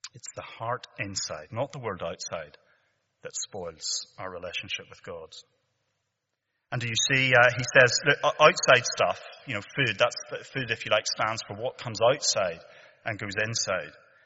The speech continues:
It, it cannot be the culprit. That cannot be where things have first gone wrong. Because outside stuff doesn't get at the real you. It doesn't touch the real you. It bypasses the heart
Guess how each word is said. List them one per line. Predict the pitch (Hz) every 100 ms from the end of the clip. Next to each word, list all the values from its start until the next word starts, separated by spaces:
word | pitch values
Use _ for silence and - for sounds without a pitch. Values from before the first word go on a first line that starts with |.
| _ _
It, | 156
it | 165 - -
cannot | 156 165 143
be | 131 110
the |
culprit. | 110 107 101 - 78 - - _ _ _ _ _ _ _ _ _ _ -
That | 127 - -
cannot | 170 147
be | 135 120
where | 117 110 -
things | 110 107 101 - - _
have | - 113 -
first | 110 107 -
gone | 104 101
wrong. | 101 95 90 - -
Because | - 127
outside | 139 175 - - 131
stuff | - - 123
doesn't | - 143 127
get | 104
at | 135
the | 139
real | 147 98 98
you. | 104 156 135
It |
doesn't | - 170 151
touch | - - - - - -
the | 104
real | 104 101
you. | 98 113
It | -
bypasses | 143 185 196 123 110 - 95 - - - - _ _
the | 110
heart | - 131 123 92